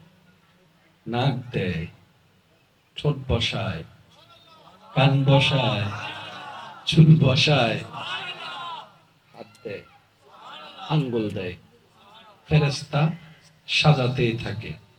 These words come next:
বাচ্চা সাজতেই থাকে। এবার বাচ্চা বলে,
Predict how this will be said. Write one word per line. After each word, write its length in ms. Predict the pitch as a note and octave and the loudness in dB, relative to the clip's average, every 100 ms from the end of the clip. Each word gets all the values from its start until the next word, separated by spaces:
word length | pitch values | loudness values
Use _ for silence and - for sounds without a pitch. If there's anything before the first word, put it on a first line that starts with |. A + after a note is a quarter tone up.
| _ _ _ _ _ _ _ | _ _ _ _ _ _ _
বাচ্চা 640 | A#2 C3 - - D#3 D#3+ - - - - - - | -2 -2 0 4 6 6 4 -10 -16 -20 -20 -8
সাজতেই 680 | - F3 D#3+ - - D3 B2 | -2 4 4 2 4 4 4
থাকে। 340 | A#2 - A#2 - - - A#3+ B3+ - - - - | -6 -8 -10 -10 -18 -20 -20 -20 -20 -20 -20 -20
এবার 200 | - A2+ | -8 -4
বাচ্চা 460 | A#2+ C#3+ D#3+ - D#3 | 0 0 0 4 4
বলে, 260 | C#3+ C#3+ | 4 2